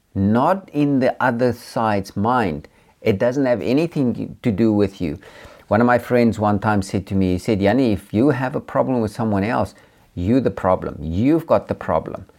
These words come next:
And I had a problem when he said that, 'cause I thought, "No, how can that be? That person irritates the living daylights out of me."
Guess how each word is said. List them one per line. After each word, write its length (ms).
And 140
I 240
had 220
a 40
problem 400
when 140
he 80
said 340
that, 240
'cause 160
I 100
thought, 300
"No, 240
how 220
can 240
that 260
be? 140
That 320
person 460
irritates 580
the 60
living 320
daylights 500
out 160
of 60
me." 180